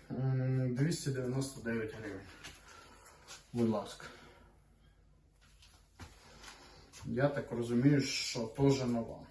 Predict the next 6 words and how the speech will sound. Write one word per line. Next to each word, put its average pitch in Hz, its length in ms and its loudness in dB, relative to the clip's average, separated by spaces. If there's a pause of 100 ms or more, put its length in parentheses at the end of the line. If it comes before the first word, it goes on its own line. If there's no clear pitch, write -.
(380)
Да, 160 280 0 (320)
така, 147 240 -4
м, 123 920 -2
худі 135 520 6 (340)
на 120 600 0 (100)
застежку. - 460 -8